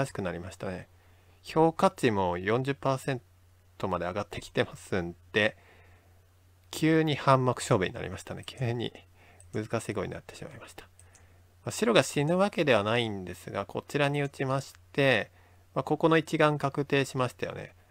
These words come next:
まあ、あとは抑えていける具合と、先ほど解説したこの当てを打ってここに眼を作る具合があるので、白は生きてるんですけど、ちょっと白地が減ってしまったんですね。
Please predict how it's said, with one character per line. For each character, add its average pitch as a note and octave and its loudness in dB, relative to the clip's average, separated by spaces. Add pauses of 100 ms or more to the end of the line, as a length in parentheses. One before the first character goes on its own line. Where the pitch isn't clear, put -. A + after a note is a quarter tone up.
(160)
ま F#3+ 2
あ、 F#3+ 4
あ G#3 0
と - -2
は B2 10
抑 B2 4
え A#2 4
て - -6
い F#2+ -4
け G#2 -4
る G2+ -4
具 G2 -4
合 G2+ -2
と、 D#3 -8
先 - -8
ほ A#2+ 0
ど G#2+ 0 (460)
解 G#2+ -2
説 A2 -8
し - -12
た - -4
こ G#2+ -6
の G#2 -10 (1400)
当 G#2 0
て A#2 0
を A2 2
打 - -2
っ - -8 (200)
て - -2
こ - -4
こ A#2 2
に G#2 -2
眼 A2 0
を F#2 -2
作 - -6
る F2+ -4
具 G#2+ -4
合 G2 -2
が G2 -4
あ F#2+ -4
る G2+ -6
の G2 -10
で、 F#2+ -10
白 B3 -4
は F3+ 4
生 G#3+ -2
き - -16
て B3+ -4
る G#3 0
ん A#2 -2
で F#2+ -2
す - -16
け - -6
ど、 - -8
ち - -8
ょ - -6
っ - -8
と A2+ 2
白 - -4
地 E3 -2
が D3 -2
減 - -4
っ - -6
て - -8
し - -4
ま D3+ 0
っ - -12
た A#2 0
ん F2+ -4
で E2+ -16
す - -18
ね。 C3+ -4